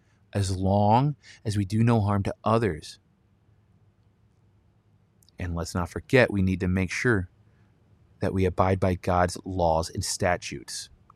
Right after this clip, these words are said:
Now, this right is secured by the law of the land. Listen to me. This right is secured by the law of the land. If I'm repeating it, it's worth remembering.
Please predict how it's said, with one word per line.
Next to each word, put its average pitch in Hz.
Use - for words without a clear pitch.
Now, 95
this 104
right 113
is 143
secured 127
by 104
the 98
law 98
of 113
the 101
land. 90
Listen 104
to 90
me. 80
This 104
right 95
is 110
secured 123
by 120
the 107
law 98
of 113
the 117
land. 107
If -
I'm 117
repeating 175
it, 120
it's 110
worth 113
remembering. 107